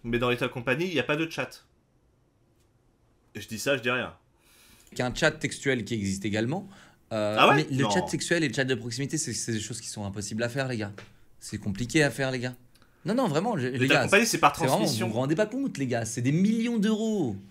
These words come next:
Speaker 2: Un chat de proximité, ça coûte au moins six millions d'euros, les gars. Et un chat textuel, je vous raconte pas, tu sais, genre, on avait ça sur M S N, sur Windows quatre-vingt-dix-huit. Les gars, vous vous rendez pas compte, ça coûte des millions d'euros.
Speaker 1: C'est
Speaker 2: Mais
Speaker 1: vrai.
Speaker 2: des millions d'euros.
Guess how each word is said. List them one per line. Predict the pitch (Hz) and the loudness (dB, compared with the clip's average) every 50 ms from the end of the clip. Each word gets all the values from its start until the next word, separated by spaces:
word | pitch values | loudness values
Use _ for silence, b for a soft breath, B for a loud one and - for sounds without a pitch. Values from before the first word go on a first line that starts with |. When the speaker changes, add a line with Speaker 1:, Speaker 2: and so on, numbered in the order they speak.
| B B B B B B - | B B B B B B -2
Speaker 2:
Un | 135 139 | -2 0
chat | - 175 | 2 2
de | 165 170 | 0 0
proximité, | 156 160 156 - 214 220 226 220 | 0 -2 -2 -2 -2 -2 -2 0
ça | 180 180 | 0 0
coûte | - 127 - - - | 0 -2 -4 -4 -2
au | 185 202 208 | 0 2 4
moins | 202 196 214 233 247 | 4 4 4 4 2
six | - - - 170 156 | 2 2 0 2 2
millions | 160 156 175 190 | 2 2 2 2
d'euros, | 196 233 247 247 262 269 | 4 4 4 2 2 2
les | 262 240 | 2 2
gars. | 156 156 139 117 98 98 - - - _ B B B B B B B B B - | 2 2 2 0 -2 -6 -10 -16 -20 _ B B B B B B B B B 2
Et | 147 156 | 2 4
un | 156 151 | 4 4
chat | - - 190 | 2 0 0
textuel, | 196 196 165 - - - - 208 220 214 170 120 98 B B B B B - | 0 0 -2 -2 -2 0 2 2 4 4 2 0 -2 B B B B B -8
je | 104 | -2
vous | 117 131 | 2 2
raconte | 143 143 - 185 190 190 | 2 2 2 -2 0 4
pas, | 226 226 220 208 | 6 6 6 6
tu | - | 4
sais, | - 131 120 117 113 | 0 0 0 0 2
genre, | 107 123 110 107 117 127 127 69 127 | 2 2 0 0 -2 -4 -8 -8 -6
on | 127 135 139 | -4 0 0
avait | 143 143 151 | 2 2 2
ça | 147 - 175 | 2 2 2
sur | 165 - 151 123 | 0 2 0 0
M | 131 143 156 | 2 2 2
S | 147 - 190 | 0 2 2
N, | 185 185 165 135 104 98 b b b b b b - | 2 2 0 -2 -4 -6 b b b b b b -12
sur | - - 123 | -8 -4 -2
Windows | 139 156 165 156 160 | 0 2 2 2 2
quatre-vingt-dix-huit. | 165 170 156 - - 165 165 160 160 170 185 175 - - B B B B B B - | 2 0 0 2 2 2 2 2 2 2 0 -2 -4 -8 B B B B B B -2
Les | 120 143 170 | 0 0 4
gars, | - 214 196 151 113 B B B B B _ - | 6 6 6 6 4 B B B B B _ -10
vous | 110 101 | -8 -6
vous | 107 117 | -2 0
rendez | 131 156 160 175 | 2 4 4 6
pas | 170 208 190 | 6 4 4
compte, | 196 226 240 226 - | 4 2 0 0 0
ça | - - 127 | 0 -2 -2
coûte | - - - 139 117 | -2 -2 -2 -2 0
des | 107 180 190 | 4 4 6
millions | 185 180 220 214 202 247 247 254 240 | 6 6 6 6 6 4 4 6 6
d'euros. | 247 254 254 262 269 269 262 254 233 160 110 95 B B B B B B | 6 6 6 6 8 8 8 6 6 4 2 0 B B B B B B
Speaker 1:
C'est | - 143 | -2 0
Speaker 2:
Mais | 175 226 | 2 4
Speaker 1:
vrai. | 202 254 | 6 6
Speaker 2:
des | 262 247 | 6 6
millions | 240 247 262 294 285 254 247 247 233 190 | 4 6 6 6 6 6 6 4 6 6
d'euros. | 156 165 180 226 254 254 240 208 156 - B | 6 6 6 6 6 6 6 6 6 4 B